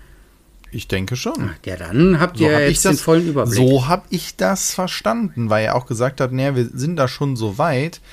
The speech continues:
Speaker 1: im Vorlauf, damit die Sachen halt zu Weihnachten noch in den Handel kommen. Und das ist für die natürlich ein Mordsgeschäft.
Speaker 2: Hm.
Speaker 1: Und wenn das einigermaßen gut anläuft und die vielleicht noch den Deal mit dem einen oder anderen Hersteller haben, dann kann das schon, äh,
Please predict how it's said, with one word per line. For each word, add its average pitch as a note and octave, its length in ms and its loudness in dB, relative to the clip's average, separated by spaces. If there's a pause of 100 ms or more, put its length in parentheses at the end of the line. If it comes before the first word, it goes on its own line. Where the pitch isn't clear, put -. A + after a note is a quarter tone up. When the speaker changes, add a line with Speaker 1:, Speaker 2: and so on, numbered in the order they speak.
(220)
Speaker 1:
im A2 140 -4
Vorlauf, D3+ 720 0 (380)
damit C3 560 0
die B2 160 -4
Sachen B2+ 360 0
halt C3 180 0
zu A#2 200 -2
Weihnachten B2+ 560 -2
noch C3 180 -4
in C3+ 80 -4
den C3 180 -2
Handel F#3 320 -2
kommen. F2+ 300 -8
Und G#2 80 -4
das G2 160 -2
ist G#2+ 100 -4
für A#2+ 100 -4
die A2+ 120 -2
natürlich A2+ 360 0
ein A#2 60 0
Mordsgeschäft. - 840 -4
Speaker 2:
Hm. G#2 360 -6 (240)
Speaker 1:
Und A2 100 -2
wenn A#2 100 2
das A2 140 0
einigermaßen B2 720 0
gut G#2 200 -6
anläuft C#3+ 600 0
und A2 80 -4
die G#2+ 80 -4
vielleicht G#2 240 -2
noch G#2+ 100 -2
den G#2 140 -2
Deal A#2+ 160 -2
mit A#2 100 -4
dem G#2+ 120 -8
einen A2+ 160 -4
oder G#2 100 -4
anderen G2 160 -4
Hersteller F#2+ 520 -4
haben, A#2+ 260 -6 (480)
dann G2 460 -2
kann C#3+ 200 -2
das D3 160 -2
schon, D3+ 460 -4
äh, D3 420 -4